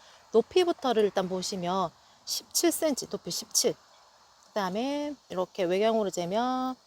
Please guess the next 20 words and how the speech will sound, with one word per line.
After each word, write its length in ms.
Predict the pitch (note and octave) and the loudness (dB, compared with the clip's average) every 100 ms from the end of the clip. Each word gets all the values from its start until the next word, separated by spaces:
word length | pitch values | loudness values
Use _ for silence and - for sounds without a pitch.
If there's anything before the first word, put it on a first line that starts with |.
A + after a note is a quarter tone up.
| _ _ _ | _ _ _
구점오, 520 | - B3+ C#4 A3 C4 E4+ _ | -8 2 4 4 2 0 _
어, 200 | - F#3 D#3 | -6 -4 -2
그렇게 240 | A3+ C4 B3+ | 0 2 2
되는 180 | G3 | 2
사이즈. 380 | F#3 G3+ G3+ - - _ _ _ _ - | 0 0 0 -2 -10 _ _ _ _ -8
옆모습부터 640 | F3 F#3 A#3 B3 - - | -4 0 -2 -2 -8 -10
해서, 460 | F#3 A3 B3 A3 F3 - _ _ _ _ | -8 -6 -6 -4 -4 -8 _ _ _ _
어, 140 | G3 F3+ | -10 -10
굉장히 380 | - A#3+ D4+ C4+ | -4 -2 0 -2
예쁘게 420 | F#3+ - G3+ F3+ - | -2 -6 -4 -2 -2
빠졌어요. 500 | F#3+ G3 - D#3 D#3 - _ _ _ _ _ - - | -4 -6 -6 -6 -8 -12 _ _ _ _ _ -20 -20
자, 260 | - E3 - _ _ | -18 -20 -20 _ _
옆모습 340 | F#3 F#3 F3+ E3+ - | -8 -8 -8 -16 -12
나비도 380 | - F#3+ A#3 G#3 | -6 -4 0 -2
확 340 | F#3 - - - | -2 -10 -20 -12
그려져 320 | G#3 G3+ F#3+ | -10 -6 -4
있고. 320 | G3+ - E3+ - _ _ _ _ _ _ - _ | -4 -2 -4 -4 _ _ _ _ _ _ -20 _
자, 140 | D#3+ | -14
이렇게 260 | E3 G3+ G#3 | -10 -8 -6
되는 340 | F3 E3+ A#3 | -6 -2 -4